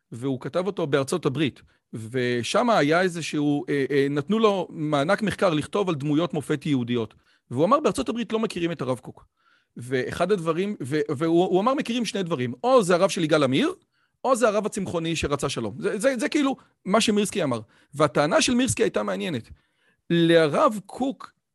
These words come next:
אין משמעות ביהדות ארצות הברית, בשונה לצורך העניין מהרב השל או מהרב פיינשטיין, כי לרב קוק אין מסר ליהדות ארצות הברית, והמסר שלו הוא רק מסר ליהדות ישראל, כי ה-, ה-, ה-, ה-, ה-, ה-, ה-, ה-,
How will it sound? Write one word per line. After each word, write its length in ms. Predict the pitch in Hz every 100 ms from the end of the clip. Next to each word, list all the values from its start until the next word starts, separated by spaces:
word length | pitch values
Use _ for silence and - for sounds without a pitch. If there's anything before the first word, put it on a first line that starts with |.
| 208
אין 240 | 247 247
משמעות 540 | 220 - 160 160 208
ביהדות 420 | 143 147 127 165 151
ארצות 300 | 127 156 123
הברית, 360 | 107 170 254
בשונה 360 | 165 - 131 143
לצורך 300 | 131 151 135
העניין 200 | 135 127
מהרב 300 | 120 120 117
השל 280 | 214 - 143
או 60 |
מהרב 260 | 123 117 123
פיינשטיין, 480 | - 202 220 269 320 - _ _ _
כי 100 | -
לרב 300 | 151 160 226 190
קוק 220 | 247 -
אין 400 | 196 180 165 165
מסר 340 | 220 - 240
ליהדות 800 | 220 170 143 135 131 120 190 196
ארצות 320 | 131 - 151
הברית, 340 | 120 120 190 185
והמסר 420 | 131 135 185 220
שלו 240 | 165 190 202
הוא 240 | 156 143
רק 240 | 165 180
מסר 360 | 151 160 180 214
ליהדות 680 | 170 143 139 135 123 180 208
ישראל, 640 | 165 - 139 127 196 247 - - - -
כי 200 | 170 170
ה-, 40 | 170
ה-, 140 | 160 147
ה-, 360 | 151 - 147 143
ה-, 140 | 143 139 135 _ _ -
ה-, 120 | 139 -
ה-, 100 | 135 -
ה-, 220 | 135 131 131
ה-, 180 | 131